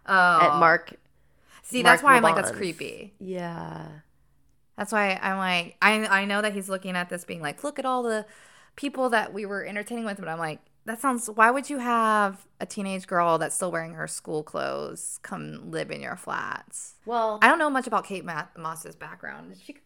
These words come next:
Speaker 1: did she grow up in poverty?
Speaker 2: He said, he describes her at some point in the book as having a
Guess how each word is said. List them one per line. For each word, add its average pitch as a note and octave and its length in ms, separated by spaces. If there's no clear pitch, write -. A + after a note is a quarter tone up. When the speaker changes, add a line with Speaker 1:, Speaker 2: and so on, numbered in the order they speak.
Speaker 1:
did G#3+ 140
she C#4 120
grow F#4 160
up F#4+ 100
in F#4 80
poverty? C4+ 680
Speaker 2:
He A#3+ 200
said, B3 240
he B3 120
describes B3 360
her F4+ 80
at - 80
some G3 160
point F#3+ 240
in E3+ 80
the D#3+ 80
book D#3+ 240
as D3+ 80
having D#3+ 320
a D3 400